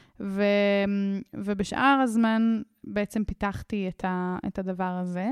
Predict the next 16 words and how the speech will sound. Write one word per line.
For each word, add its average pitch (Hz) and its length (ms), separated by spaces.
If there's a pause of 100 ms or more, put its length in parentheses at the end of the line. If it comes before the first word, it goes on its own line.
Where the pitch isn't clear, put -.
(160)
אז, 185 300
אז 190 140
זה 190 140
לא 214 140
היה, 196 420 (540)
אה, 196 280
מאפס. 196 800
חוץ - 320
מזה, 220 480 (420)
קיבלתי 202 600
עזרה. 185 400 (540)
אמ, 190 720 (180)
ההורים 202 400
שלי 202 600
מאוד 220 360
מאוד 214 220